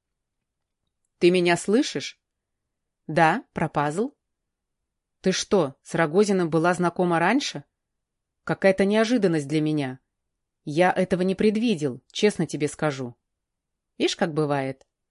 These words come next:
С виду простая девушка, маркетолог какой-то, работает за нищенскую зарплату и вдруг знает одного из твоих основных конкурентов. "И откуда ты его знаешь?"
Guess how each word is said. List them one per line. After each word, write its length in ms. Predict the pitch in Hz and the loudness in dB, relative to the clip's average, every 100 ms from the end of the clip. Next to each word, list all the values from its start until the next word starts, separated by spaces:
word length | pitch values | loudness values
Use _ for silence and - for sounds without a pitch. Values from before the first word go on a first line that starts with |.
| _ _ _ | _ _ _
С 140 | - | -2
виду 200 | 262 311 | 2 4
простая 460 | 202 165 - 285 226 | 2 0 0 2 2
девушка, 520 | 156 226 214 - 175 - _ | 2 2 0 -6 -10 -12 _
маркетолог 640 | - 330 175 - 180 220 - | -2 0 -2 0 0 0 0
какой-то, 540 | 196 - 185 175 165 - _ _ _ | -4 -2 -4 -4 -12 -12 _ _ _
работает 520 | 165 165 226 285 175 | -2 2 2 2 0
за 120 | 147 160 | 0 0
нищенскую 520 | 160 - 160 - 151 | -2 -4 -6 -6 -4
зарплату 640 | 147 143 190 220 220 180 - _ _ _ - | -4 -4 -2 -2 -2 -10 -12 _ _ _ -6
и 100 | 180 | -2
вдруг 300 | 160 226 175 | 2 2 0
знает 480 | 156 208 208 - - | 0 0 0 -4 -6
одного 440 | 175 160 156 269 | -4 -4 -2 -2
из 120 | 277 | -4
твоих 340 | - 190 220 - - _ _ | -2 -2 -2 -6 -20 _ _
основных 580 | 185 - 170 156 175 | -6 -2 -2 0 -4
конкурентов. 760 | - 165 - 160 143 131 131 - _ _ _ _ _ _ _ _ _ | -4 -6 -2 -2 -2 -6 -14 -18 _ _ _ _ _ _ _ _ _
"И 80 | 160 | -4
откуда 420 | 156 - 202 202 | -4 0 4 4
ты 120 | 180 | 4
его 180 | 165 175 | 2 0
знаешь?" 520 | 180 196 151 131 - | 0 0 -2 -6 -14